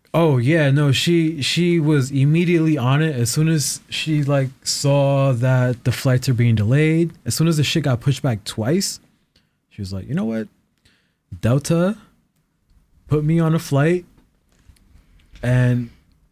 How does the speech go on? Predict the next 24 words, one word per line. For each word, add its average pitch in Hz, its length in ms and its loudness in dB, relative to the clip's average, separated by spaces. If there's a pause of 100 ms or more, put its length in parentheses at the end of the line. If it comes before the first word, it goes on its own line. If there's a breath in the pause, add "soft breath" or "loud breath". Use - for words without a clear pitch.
(180)
I, 131 300 -2
I - 20 2
shoulda, 175 340 0
I 147 220 0
honestly, 165 500 0
I 123 80 0
shoulda 139 260 0
went 120 180 0
with 104 120 -6
her 90 220 -12 (120)
because, 113 640 -2 (880)
um, 113 440 2 (460 loud breath)
she - 200 -2
flew 190 220 0
into 185 160 -2
Detroit. 147 580 -2
Detroit 160 360 0
was 151 140 0
also 139 240 0
getting 123 240 2
snow 120 300 0
at 117 100 0
that 104 180 -4
time, 104 380 -4